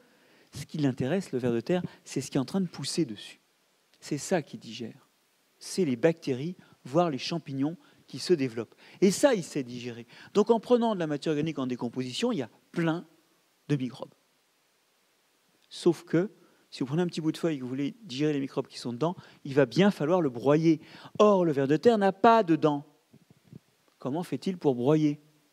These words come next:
Alors, c'est une question qu'il faut poser aux poules, hein, qui n'ont pas de dents non plus et qui mangent des graines.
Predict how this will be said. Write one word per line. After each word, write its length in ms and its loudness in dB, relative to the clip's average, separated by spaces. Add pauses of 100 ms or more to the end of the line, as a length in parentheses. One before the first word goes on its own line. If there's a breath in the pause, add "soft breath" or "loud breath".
(3000)
Alors, 100 -6
c'est 80 -2
une 80 2
question 240 0
qu'il 80 -4
faut 100 -2
poser 240 0
aux 80 2
poules, 360 -2
hein, 140 -8
qui 120 -12
n'ont 80 -6
pas 120 2
de 80 -10
dents 140 2
non 160 -2
plus 160 -4
et 60 -4
qui 120 -10
mangent 220 -6
des 100 -2
graines. 340 -2